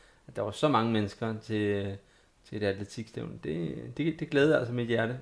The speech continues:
Især når vi lige kom oven på, på V M, hvor det var sådan lidt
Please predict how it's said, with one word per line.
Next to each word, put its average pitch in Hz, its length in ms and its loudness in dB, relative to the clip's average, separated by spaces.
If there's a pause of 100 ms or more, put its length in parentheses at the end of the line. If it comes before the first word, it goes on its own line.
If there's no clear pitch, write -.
Især 147 320 8
når 143 80 6
vi 135 80 4
lige 139 180 2
kom 131 280 6
oven 123 260 6
på, 120 360 8
på 113 60 0
V 113 340 0
M, 113 40 2
hvor 110 140 4
det 110 80 -2
var 110 140 0
sådan 127 200 -8
lidt 123 140 -6